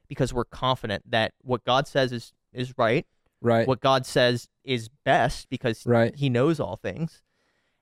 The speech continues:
Speaker 1: And that the way that we live or the way that Jesus lives shows us what true humanity actually is in its fullest
Speaker 2: Cool.
Speaker 1: state.
Speaker 2: So it's not, so, so it's,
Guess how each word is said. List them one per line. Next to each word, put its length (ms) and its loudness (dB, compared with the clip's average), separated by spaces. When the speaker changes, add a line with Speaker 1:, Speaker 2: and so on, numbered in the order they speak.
Speaker 1:
And 400 2
that 240 2
the 100 0
way 380 4
that 140 4
we 100 0
live 240 0
or 60 2
the 80 0
way 260 4
that 220 0
Jesus 480 2
lives 480 -2
shows 320 0
us 180 -6
what 380 2
true 240 -2
humanity 560 -2
actually 360 -6
is 320 -16
in 100 -2
its 120 -8
fullest 260 6
Speaker 2:
Cool. 120 4
Speaker 1:
state. 180 -6
Speaker 2:
So 240 2
it's 180 2
not, 340 4
so, 380 0
so 160 2
it's, 160 -2